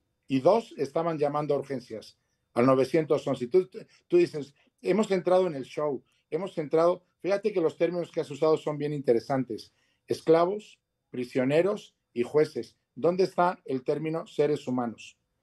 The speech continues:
Un ser humano que está en un accidente, en una situación difícil, se merece un respeto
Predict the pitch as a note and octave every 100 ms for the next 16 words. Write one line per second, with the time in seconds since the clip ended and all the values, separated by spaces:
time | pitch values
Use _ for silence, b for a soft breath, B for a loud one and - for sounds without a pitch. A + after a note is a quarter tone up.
0 | _ _ - G#3+ A3 A3 F#3+ F#3 F#3 D3+
1 | - E3+ E3 C#3 - B2 C#3 C#3 D3 C3+
2 | b b - D#3+ D3+ D#3 D3 D#3 D3 C3+
3 | C#3+ C3+ D3+ - b b - C#3+ C#3 E3
4 | F#3+ F#3+ F#3 E3+ C#3+ - F3 - F#2+